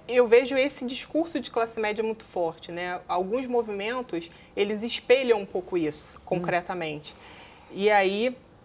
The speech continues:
Speaker 1: vo-, ou você parte pra um discurso moralista, é, você politiza pela via da moralidade, quer dizer, e aí você, na verdade, despolitiza, né? Ou você simplesmente cria aquele sentimento refratário, né?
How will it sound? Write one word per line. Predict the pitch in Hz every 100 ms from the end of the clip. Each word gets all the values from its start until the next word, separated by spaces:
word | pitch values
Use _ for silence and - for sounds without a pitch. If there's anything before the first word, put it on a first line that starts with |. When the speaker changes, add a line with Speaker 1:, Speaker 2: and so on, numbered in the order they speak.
| - - - - - - - -
Speaker 1:
vo-, | 175 220
ou | 214
você | 240 254 247
parte | - 208 -
pra | -
um | 214
discurso | 190 - 196 185 202
moralista, | 208 220 208 220 294 - 277 - -
é, | 185
você | 180 196 233
politiza | - 254 285 262 - 202 185
pela | - 196 190
via | 185 185
da |
moralidade, | 185 180 180 185 180 190 233 262 285 - - -
quer | - 196
dizer, | 185 -
e | 190
aí | 190 202
você, | 214 - 208 -
na | 190
verdade, | 190 208 185 180
despolitiza, | 165 202 240 214 208 190 - 220 247 214
né? | 196 262 - - - - - - - -
Ou | 240 269 311 - - - -
você | 254 294 - - 269 277 285 285 - -
simplesmente | - 262 254 262 269 -
cria | -
aquele | 269 277 269
sentimento | - 262 262 254 254
refratário, | 240 262 - 269 - 226 180 165 - - - - - - - -
né? | 180 180